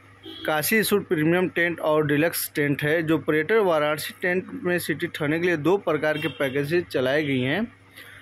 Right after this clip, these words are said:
एक प्रकार के जो एक रात दो दिन के जो पैकेज हैं और तीन रातें दो दिन के, ऐसे करके अलग-अलग तरह के पैकेज के चलाए गए, जो सात हज़ार पाँच सौ से स्टार्टिंग पैकेज है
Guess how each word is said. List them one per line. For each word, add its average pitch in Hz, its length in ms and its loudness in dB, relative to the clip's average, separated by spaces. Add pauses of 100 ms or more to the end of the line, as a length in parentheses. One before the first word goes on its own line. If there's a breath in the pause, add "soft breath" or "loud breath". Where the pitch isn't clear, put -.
(200 loud breath)
एक 226 140 4
प्रकार 190 400 0
के 185 100 0
जो 185 460 4 (1080)
एक 185 200 4
रात 165 260 0
दो 175 240 4
दिन 175 220 2
के 175 240 2
जो 160 120 2
पैकेज 147 480 0
हैं 165 180 2
और 160 180 2
तीन 160 220 0
रातें 156 260 0
दो 156 100 2
दिन 156 200 0
के, - 60 -2
ऐसे 160 320 0
करके 185 300 -2
अलग-अलग 170 460 0
तरह 156 160 2
के 156 120 0
पैकेज 143 380 -2
के 170 180 0
चलाए 160 300 0
गए, 170 200 0
जो 160 140 0
सात 156 320 0
हज़ार 165 180 2
पाँच 151 340 -2
सौ 160 80 -4
से 156 200 -2
स्टार्टिंग 131 460 -4
पैकेज 147 400 -4
है 151 220 0